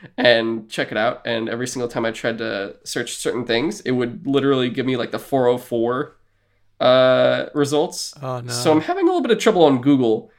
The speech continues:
Speaker 1: currently, so I have to look through that one. So we may not be on Google, uh, Podcast av-,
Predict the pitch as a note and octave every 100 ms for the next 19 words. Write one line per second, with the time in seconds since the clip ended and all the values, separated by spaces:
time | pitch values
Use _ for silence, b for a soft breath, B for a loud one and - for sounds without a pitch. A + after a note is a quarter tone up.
0 | b - - D3+ C3 A#2 A#2+ A#2 C#3 B2
1 | B2 - E3 B2+ A#2+ B2 C3 - - A#2+
2 | A2+ G#2+ F#2+ A2+ G#2+ G#2+ - - B2 A#2
3 | B2+ B2 B2+ C#3 C3+ B2 - _ _ _
4 | _ D3 C3+ A#2 A#2 A#2 B2 B2 A#2 A2+
5 | G#2+ b b b b A2 G2 F#2+ - -
6 | G2 G2 G2+ E2+ - D2 - -